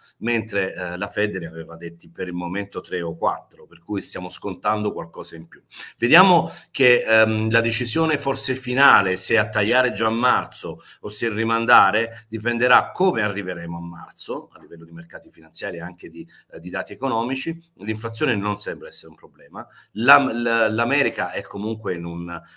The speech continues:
in un no landing per il momento, poi ci potrebbe essere un soft landing, ma sicur-, non penso proprio ci sia un hard landing, è la probabilità più bassa che diamo a questo scenario, ma molto lo, lo diranno anche le trimestrali. Domani inizia, come, come ha detto lei,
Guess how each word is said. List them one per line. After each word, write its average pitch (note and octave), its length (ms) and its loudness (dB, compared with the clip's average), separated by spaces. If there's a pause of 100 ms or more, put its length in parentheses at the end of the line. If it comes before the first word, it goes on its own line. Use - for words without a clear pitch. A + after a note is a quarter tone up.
in F2+ 120 -12
un F#2+ 140 -4
no G#2+ 120 0
landing F#2 540 0
per E2 100 -10
il E2+ 60 -6
momento, E2+ 400 -8
poi G#2 120 -6
ci G2+ 120 -10
potrebbe F2+ 300 -8
essere F#2 220 -10
un F2+ 60 -14
soft - 320 -8
landing, F#2 500 -2
ma E2 140 -20
sicur-, F2 300 -14
non G2 220 -12
penso G#2 280 -8
proprio G#2 320 -2 (160)
ci - 140 -12
sia G2 300 -4
un G#2+ 160 -4
hard F#2+ 320 0
landing, F#2 520 -4
è G2 140 -4
la F2+ 100 -4
probabilità F2+ 480 -8
più F#2+ 160 -16
bassa F2+ 400 -4 (220)
che F#2 120 -12
diamo F#2 260 -4
a - 40 -12
questo - 260 -10
scenario, F2 540 0 (240)
ma A#2 160 2
molto D3+ 480 6
lo, C3 140 6 (160)
lo G#2 240 2
diranno A2 460 2
anche G#2+ 320 -2
le F#2+ 100 -4
trimestrali. F2+ 600 2 (240)
Domani G#2+ 340 4
inizia, A2 360 -2
come, F2 340 -10
come F#2 240 -10
ha E2+ 260 -8
detto F#2 300 -8
lei, A2 260 2